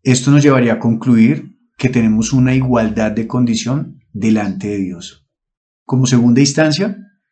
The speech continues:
valdría la pena recordar que cuando el hombre peca en el huerto, solo hasta en ese momento es que se le habla a la mujer estas palabras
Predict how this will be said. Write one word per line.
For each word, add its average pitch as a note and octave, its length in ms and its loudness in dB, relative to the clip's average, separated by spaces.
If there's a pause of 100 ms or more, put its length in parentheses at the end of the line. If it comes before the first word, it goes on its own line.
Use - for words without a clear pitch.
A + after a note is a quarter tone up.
(220)
valdría B2 260 2
la D3 140 4
pena D#3 480 4
recordar A2+ 560 -2
que C3 160 -6
cuando B2+ 580 0
el A2+ 160 2
hombre B2 380 2
peca E3 520 -2
en F#3 60 -2
el D#3 120 0
huerto, A2+ 680 -4 (680)
solo F3 400 0
hasta G#3+ 240 0
en C3+ 100 4
ese C3 180 0
momento D3+ 680 0 (300)
es C3+ 200 0
que E3 140 -8
se E3 140 -4
le C#3+ 120 0
habla A2+ 280 0
a - 20 -2
la D3 100 0
mujer A2+ 680 -2
estas C3 300 -8
palabras A#2 680 -2